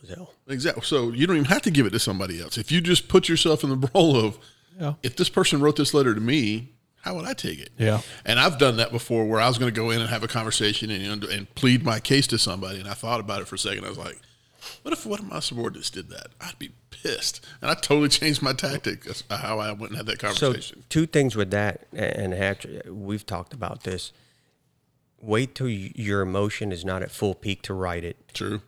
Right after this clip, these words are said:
Speaker 1: If you wrote it, rip it up and see if you're willing to write it again. And with that being said, I did not have the maturity to see how it would affect me. And I'll tell you how,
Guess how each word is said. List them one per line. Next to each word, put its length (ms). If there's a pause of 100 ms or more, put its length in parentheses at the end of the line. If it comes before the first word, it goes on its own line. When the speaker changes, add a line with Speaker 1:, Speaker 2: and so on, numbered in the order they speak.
Speaker 1:
If 200
you 160
wrote 320
it, 180 (380)
rip 260
it 100
up 360 (180)
and 100
see 120
if 100
you're 80
willing 220
to 80
write 180
it 80
again. 380 (360)
And 200
with 160
that 300
being 260
said, 440
I 120
did 220
not 320
have 200
the 80
maturity 440
to 40
see 180
how 200
it 40
would 100
affect 360
me. 140
And 100
I'll 100
tell 280
you 220
how, 560